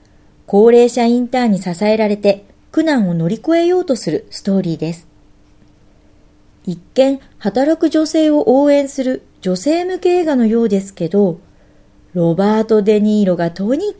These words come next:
かくいい役。再就職前夜の準備をする様子とか、会社で社長や周りの人々を支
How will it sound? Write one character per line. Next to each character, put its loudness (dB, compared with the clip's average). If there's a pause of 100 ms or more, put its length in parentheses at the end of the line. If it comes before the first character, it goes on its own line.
か -2
く 4
い 4
い 4
役。 -2 (1400)
再 -2
就 -2
職 -2
前 0
夜 2
の 2
準 -2
備 -2
を -2
す -8
る -4
様 -2
子 -12
と -6
か、 -6 (540)
会 0
社 0
で 2 (240)
社 -2
長 0
や 2
周 2
り -4
の -4
人 -4
々 -2
を -6
支 -10